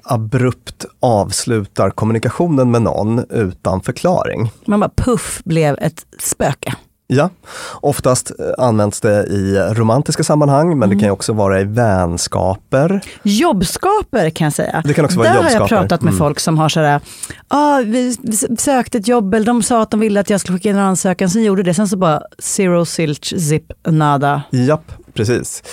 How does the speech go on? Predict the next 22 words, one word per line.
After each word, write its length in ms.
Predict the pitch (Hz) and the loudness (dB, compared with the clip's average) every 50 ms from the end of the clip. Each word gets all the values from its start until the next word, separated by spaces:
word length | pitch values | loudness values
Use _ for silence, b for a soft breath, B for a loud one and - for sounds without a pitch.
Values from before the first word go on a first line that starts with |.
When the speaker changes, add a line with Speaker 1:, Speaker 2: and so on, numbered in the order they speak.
| B B | B B
Speaker 2:
Ja. 280 | 175 170 165 165 170 185 | -2 -2 0 0 0 0
Speaker 1:
Eh, 200 | 110 104 101 101 | 0 0 0 0
så 120 | - - 113 | 0 -2 -2
att 80 | - | -2
det 80 | - 104 | -2 -2
förekommer 400 | - 104 104 - - 98 95 95 | 0 0 0 0 0 0 0 0
även 580 | 95 - 92 98 92 98 98 92 92 95 92 | 0 0 0 -2 0 0 0 0 -2 -2 -2
där 380 | 95 104 107 101 82 - - - - | 0 0 0 0 0 -2 -4 -6 -6
då. 200 | - - 113 113 - | -4 -4 -4 -2 0
Speaker 2:
Mm. 420 | 202 190 196 196 196 208 220 220 B B B B B B | 0 0 2 2 0 0 -2 -4 B B B B B B
Speaker 1:
Du 260 | 151 127 139 165 180 | -4 0 2 2 2
och 200 | 175 170 139 127 | 2 2 2 4
jag, 320 | 113 101 104 104 104 107 | 4 4 4 4 4 4
Lina, 240 | 110 107 104 101 98 | 2 2 2 2 0
brukar 220 | 98 107 101 104 | 0 0 -2 -2
prata 220 | - - 113 110 104 | -2 -4 -2 -2 0
varmt 320 | 98 98 98 101 98 - | 0 2 0 0 0 -2
om 120 | 104 107 101 | -2 -2 0
en 260 | 117 139 135 127 120 | 0 0 0 0 -2
form 320 | - - 104 95 92 92 | -2 -4 -4 -2 -2 -2
av 140 | 90 90 95 | -2 -2 -2
ghosting. 540 | - 98 104 107 - - - 120 113 104 | -2 -2 -2 -2 -4 -4 -2 -2 -2 -2